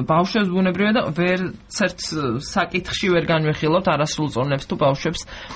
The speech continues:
საზოგადოებისგან ან ქვეყნისგან მოწყვეტით. განათლების ხარისხში რა არის უმთავრესი რეკომენდაცია თქვენი?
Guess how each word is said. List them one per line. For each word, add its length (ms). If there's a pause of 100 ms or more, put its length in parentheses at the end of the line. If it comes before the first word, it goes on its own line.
(140)
საზოგადოებისგან 1040
ან 80
ქვეყნისგან 1120
მოწყვეტით. 580 (880)
განათლების 520
ხარისხში 480
რა 200
არის 240
უმთავრესი 640
რეკომენდაცია 760
თქვენი? 420